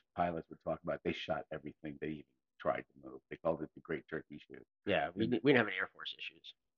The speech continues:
Speaker 2: We had, uh, our, it was all Army, Army helicopters, Army tanks.
Speaker 1: Yeah.
Speaker 2: Um, yeah, it's not fun. M one Abrams will mess
Speaker 1: No.
Speaker 2: vehicles up bad. So, uh, from there, I went to Fort Riley, spent another year at Fort Riley, got out as an E four specialist. Uh,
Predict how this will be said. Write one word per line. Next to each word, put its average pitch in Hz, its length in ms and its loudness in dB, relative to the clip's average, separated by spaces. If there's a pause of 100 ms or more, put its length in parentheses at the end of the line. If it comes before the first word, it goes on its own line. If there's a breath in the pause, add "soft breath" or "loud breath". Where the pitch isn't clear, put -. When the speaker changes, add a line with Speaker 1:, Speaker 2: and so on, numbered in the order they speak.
(140)
Speaker 2:
We 90 100 2
had, 73 100 2 (580)
uh, 92 40 0
our, 82 100 -4 (200)
it 110 100 4
was 95 200 2
all 85 180 -2 (220)
Army, 95 160 0
Army - 0 -
helicopters, 87 520 0
Army 78 300 -10 (100)
tanks. 67 280 -14 (260)
Speaker 1:
Yeah. 80 120 -8 (340)
Speaker 2:
Um, 87 160 -2 (240)
yeah, 101 180 6
it's - 160 0
not 135 140 8
fun. 92 160 2 (260)
M 110 120 6
one 101 120 4
Abrams 92 320 -4
will 90 240 -20
mess 95 160 -10 (160)
Speaker 1:
No. 98 220 -4 (800)
Speaker 2:
vehicles 90 320 0
up 87 180 -2
bad. 73 220 -2 (880)
So, 101 340 6
uh, 95 420 0
from 147 140 8
there, 156 100 12
I 147 40 12
went 131 160 8
to - 40 -20
Fort 113 200 8
Riley, 117 520 12
spent 101 300 4
another 98 200 4
year 92 140 0
at - 80 -8
Fort 90 160 0
Riley, 92 200 6
got 107 180 10
out 104 180 10
as 95 120 -6
an 101 100 -8
E 98 160 0
four 95 340 4
specialist. - 720 0
Uh, 78 280 6